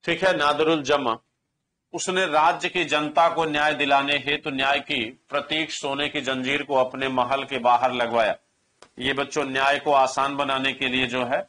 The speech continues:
उसने न्याय की जंजीर लगाया था। और जहांगीर के संबंध में यह माना जा सकता है कि वह सफल और उदार शासक था जो अपनी प्रजा की भलाई चाहता था। अन्य शासकों की तरह उसके भी गुण और दोष थे।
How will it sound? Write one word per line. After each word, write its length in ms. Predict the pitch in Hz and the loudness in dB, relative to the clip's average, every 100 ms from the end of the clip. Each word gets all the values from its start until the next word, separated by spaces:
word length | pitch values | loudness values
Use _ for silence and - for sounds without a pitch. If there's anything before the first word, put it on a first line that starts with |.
| _ _ _ 135 | _ _ _ -12
उसने 320 | 135 143 151 | -8 -4 -2
न्याय 260 | 143 139 | 2 0
की 160 | 143 151 | 0 -2
जंजीर 420 | 131 131 127 147 | -4 -4 -2 0
लगाया 380 | 147 135 135 135 | 0 2 2 2
था। 240 | 135 151 - _ _ _ - | -2 -8 -10 _ _ _ -2
और 160 | 139 | 0
जहांगीर 480 | 135 143 156 151 170 | 0 0 0 0 -2
के 160 | 170 165 | -2 -2
संबंध 420 | 156 147 151 151 | 0 0 -2 -2
में 140 | 147 | -2
यह 180 | 151 147 | 0 0
माना 300 | 131 139 156 | 0 0 2
जा 140 | 147 135 | 2 2
सकता 360 | 135 131 147 139 | 0 0 2 4
है 160 | 120 95 - | 2 -2 -8
कि 80 | 143 | -2
वह 200 | 143 143 | 2 2
सफल 400 | - 135 151 147 | 2 0 2 2
और 180 | 143 131 | 2 2
उदार 300 | 127 131 139 | 2 4 4
शासक 360 | 143 131 143 120 | 0 0 -2 -2
था 240 | 135 147 _ _ _ - | -4 -4 _ _ _ -12
जो 180 | 123 151 156 | -2 4 4
अपनी 280 | 147 156 156 | 2 -2 -2
प्रजा 340 | 151 139 147 151 | -2 2 4 4
की 200 | 151 139 | 2 -2
भलाई 360 | 123 127 139 147 | 0 2 2 2
चाहता 400 | 151 139 151 143 | 2 4 4 2
था। 140 | 147 - _ _ _ _ | 0 -4 _ _ _ _
अन्य 240 | 165 180 175 | -2 0 0
शासकों 460 | 156 147 - 160 | 2 2 2 -2
की 140 | 151 147 | 0 2
तरह 220 | 147 143 147 | 6 6 6
उसके 320 | 147 - 156 | 4 0 -2
भी 200 | 131 147 | 0 -2
गुण 240 | 120 143 143 | 0 4 6
और 180 | 139 117 | 4 4
दोष 280 | 135 143 - | 2 2 0
थे। 120 | 156 | -2